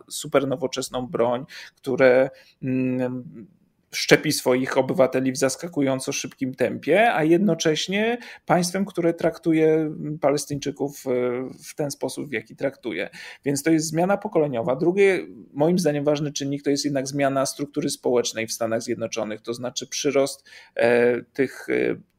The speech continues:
migrantów, e, czy obywateli Stanów Zjednoczonych, e, o innym niż europejskie pochodzeniu, a więc to zmienia trochę postrzeganie świata, gdzie indziej jest to centrum i, i gdzie indziej się, ja-, inaczej się te wrażliwości rozkładają.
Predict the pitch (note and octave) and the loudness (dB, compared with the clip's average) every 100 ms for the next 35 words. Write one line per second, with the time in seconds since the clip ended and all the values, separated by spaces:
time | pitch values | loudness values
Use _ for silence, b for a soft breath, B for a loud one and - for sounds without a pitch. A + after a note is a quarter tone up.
0 | - C#3+ C#3 C#3 C#3 C3+ C#3+ C3+ - B2+ | -6 -2 2 4 4 2 -4 -4 -6 -2
1 | B2 A#2+ A2+ - C3 C3+ C3+ B2+ C3 C3+ | -2 -2 -6 -4 0 2 2 4 2 0
2 | C3+ - C3+ C3 B2+ B2+ B2+ - B2+ C3 | -2 -4 -6 -6 -6 -6 -6 -4 -4 -4
3 | C#3+ - - - C#3+ D#3+ D3+ D3 C3 C#3 | -6 -6 -8 0 2 2 2 0 -2 -2
4 | - B2+ A#2+ A2 A#2+ - - A#2 B2+ E3 | -2 0 0 0 -2 -6 -8 -6 -6 -2
5 | G2 B2 B2 A#2+ A2+ - C3+ C#3 C#3 C#3 | -4 -4 -6 -6 -10 -10 -4 0 0 0
6 | A#2 A#2+ B2 A#2+ C3+ - C#3+ C3 A#2+ A2 | -2 -2 -6 -8 -6 -2 0 0 -2 -4
7 | - F2 - G2 C#3 B B B - C3+ | -2 -4 0 0 -2 B B B -4 0
8 | C3+ C3 B2 A#2+ - B2+ - B2 A2+ B2+ | 0 0 -2 -2 -2 -6 -2 -4 -2 -4
9 | A#2+ A#2 - B2 A#2 A#2 D3 F#3 C#3+ C3+ | -4 -6 -12 -12 -12 -12 -14 -4 -2 -2
10 | B2+ C3+ - C#3 B2+ - D3+ C#3+ C#3 C3+ | -4 -6 -4 0 0 0 -2 0 0 -2
11 | - - C3 - C#3 C#3+ C3 C#3+ C#3+ C#3+ | -6 -4 -2 -4 0 2 2 2 2 2
12 | - - - - A#2+ - F2+ B2 G3 | 0 -10 -10 -8 -6 -4 -4 -2 -4